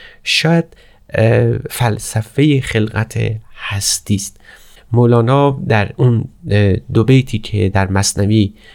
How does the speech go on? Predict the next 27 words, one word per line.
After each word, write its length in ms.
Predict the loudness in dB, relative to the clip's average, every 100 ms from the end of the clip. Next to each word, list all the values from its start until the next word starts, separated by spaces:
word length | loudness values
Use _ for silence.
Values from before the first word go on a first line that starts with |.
| -14
پیش 200 | -2 2
از 180 | 2 2
این 120 | 2
به 60 | 4
اون 160 | 2 0
اشاره 360 | -2 0 2 0
شد، 420 | -2 0 0 -2 -20 _ _ -6
داره 400 | 0 2 2 -2 -6 -20 -14 0
به 80 | 0
یک 180 | 0
حدیث 540 | -4 -4 -2 -2 -2 -2 0 0 -2 -6 -16 -20 -20 -14 -2
اسلامی 540 | -2 0 2 2 2
هم 240 | 2 0 0
اشاره 380 | 0 0 0 0
می‌کنه. 380 | -2 -8 -10 -10 -20 -6
در 100 | 0
این 160 | 2 0
حدیث 420 | -2 -2 -2 -2
آمده 380 | 0 2 2 0
است 340 | 0 -2 -4 -2
که: 120 | 0
«من 280 | 2 -2 0
قال 380 | 0 2 0 -2 -6 -20 -12 0
لا 220 | 2 2
اله 400 | 0 2 2 0 -4
الا 340 | -6 -4 -4
الله 400 | 0 2 2